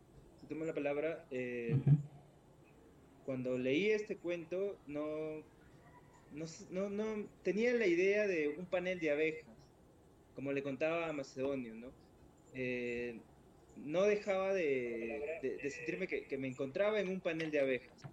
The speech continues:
Speaker 1: Y cuando,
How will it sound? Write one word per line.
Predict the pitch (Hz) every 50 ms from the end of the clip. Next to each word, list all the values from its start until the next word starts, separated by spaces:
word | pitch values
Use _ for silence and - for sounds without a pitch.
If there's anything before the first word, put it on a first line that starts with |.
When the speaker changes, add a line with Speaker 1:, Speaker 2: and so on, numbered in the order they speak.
| - - - - - - - - - - - - - - - - -
Speaker 1:
Y | 120 120 120 120 120 120 120 120 120 120 117 117 117 117 117 107 95 - - -
cuando, | 143 139 139 139 139 139 139 139 135 135 135 - -